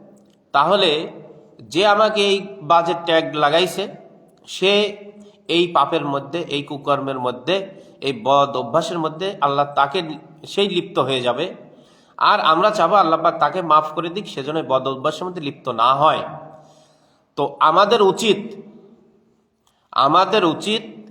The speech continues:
কোরআন এবং সুন্নার মধ্যে, হাদিসে মুবারকের মধ্যে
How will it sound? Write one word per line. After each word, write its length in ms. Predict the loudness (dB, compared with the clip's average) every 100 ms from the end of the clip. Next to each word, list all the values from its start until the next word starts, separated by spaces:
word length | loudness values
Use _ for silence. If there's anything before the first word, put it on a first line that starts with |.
| -6
কোরআন 440 | 0 4 4 4
এবং 240 | 0 -4 -6
সুন্নার 500 | -6 -6 0 0 0
মধ্যে, 440 | -2 -4 -6 -6 -8 -20 _ _ _
হাদিসে 540 | 0 0 0 -2 -2
মুবারকের 680 | -2 0 4 4 4 0 2
মধ্যে 580 | 2 0 -6 -8 -10